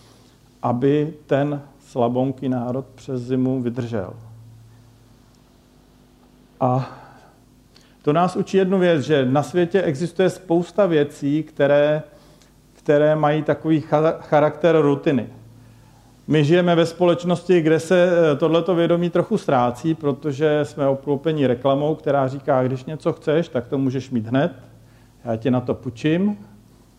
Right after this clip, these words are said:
Nebudu ti teda zdůrazňovat, že to budeš muset vracet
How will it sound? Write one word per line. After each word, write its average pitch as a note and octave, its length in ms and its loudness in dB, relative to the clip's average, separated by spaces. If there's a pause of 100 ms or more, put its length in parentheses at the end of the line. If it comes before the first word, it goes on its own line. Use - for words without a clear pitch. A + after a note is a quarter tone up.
Nebudu B2 280 -6
ti C3 140 -6
teda B2+ 360 -2 (360)
zdůrazňovat, C3 680 -2
že B2+ 100 -6
to B2+ 140 -8
budeš B2+ 260 -6
muset C3 340 -8
vracet A#2+ 420 -2